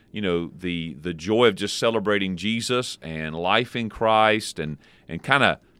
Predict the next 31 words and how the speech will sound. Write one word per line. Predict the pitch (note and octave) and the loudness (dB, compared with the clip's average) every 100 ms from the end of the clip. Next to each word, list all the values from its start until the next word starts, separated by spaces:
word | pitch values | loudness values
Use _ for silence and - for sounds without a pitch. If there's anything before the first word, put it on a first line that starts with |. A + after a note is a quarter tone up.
| _ | _
you | A#2+ | 0
know, | G#2 | 6
all | C#3 | 6
the | D#3+ C3 | 4 0
things | D3 C#3+ A2 | 0 0 -4
we, | A2+ G#2 F#2+ | -2 -2 -2
we | G2 | -6
highlight | F#2+ C3 C3+ A#2 | 2 6 6 4
with | F2+ G2+ | 0 -4
songs, | - A#2 E2 E2+ | -2 0 -2 -8
peace | - D3+ C3+ G2 - | -8 -4 -4 -6 -10
and | E2 F#2+ | -8 0
love | D3+ C#3 F2 A1+ | 4 4 4 -2
and, | C#2+ C2 - - | -8 -12 -12 -10
and | F2+ | -8
joy. | G2+ F3 D#3 F#2+ D#2 - _ _ _ G#2+ | 0 4 4 2 -2 -10 _ _ _ -6
And | A2 | 2
yet | E3 E3 - _ A2 | 4 4 0 _ -8
we | A#2+ | -4
find | D#3+ E3 F3 | 0 0 0
that | C3+ - | -2 2
that | B2+ - | 2 2
can | A#2+ | -6
be | G#2+ | -6
very | G2 G#2 G#2 G2 | -4 0 0 0
opposed. | F2 - G2+ E2 D#2 | -4 -4 -2 -2 -6
Have | F#2+ F2+ | -6 -6
you | G2 | -8
found | - C3+ F#3+ A3 F#3+ - _ _ _ _ | -6 -6 -4 -6 -8 -12 _ _ _ _
some | - C3 | -10 -2
opposition | C#3 D3+ C#3 D3 D3+ - C#3 C3 B2+ A#2 A#2 | 0 0 -2 -4 -4 -4 -4 -4 -6 -6 -8